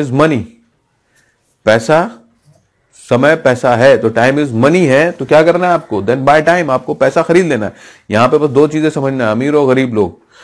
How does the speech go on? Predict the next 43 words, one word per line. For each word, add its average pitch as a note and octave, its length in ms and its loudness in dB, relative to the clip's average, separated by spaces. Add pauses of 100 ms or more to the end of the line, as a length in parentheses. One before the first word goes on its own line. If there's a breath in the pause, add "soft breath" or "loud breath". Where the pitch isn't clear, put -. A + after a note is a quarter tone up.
(240 soft breath)
अमीर C3 200 2
लोग E3 200 2
क्या D#3 120 2
करते D3+ 260 -2
हैं? D#3 80 -6
अमीर D3 320 -2
लोग D3 300 0
अपना C#3+ 240 -2
टाइम C3+ 360 0
बचाने C3+ 360 -2
के C3+ 160 -4
लिए C#3 220 -2
पैसा C3 400 -2
खर्च A#2 220 -4
करते G2 260 -6
हैं, G2+ 100 -2
गरीब C3+ 300 0
लोग D3 200 2
अपना C3 280 -2
टाइम D#3+ 500 -2
लगाते D3 420 0
हैं G2 580 -6 (200)
पैसा B2+ 300 2
बचाने G#2 400 -2
के F#2 200 -10
लिए। F2+ 280 -14 (400 loud breath)
अब A2+ 120 -2
आप B2 120 2
सब्जी C3+ 280 -4
खरीदने B2+ 380 -2
जा B2 200 2
रहे A#2 200 -2
हैं, A2+ 80 -4
आप G#2+ 200 -8
पैसा C#3 240 2
बचा A#2+ 280 -2
रहे G#2+ 240 -4
हैं A#2 340 -4 (380 soft breath)
और A2 60 0
वहां A#2 220 0
पे C#3 100 0
कोई C3 220 0
प्रोडक्टिविटी E3 840 0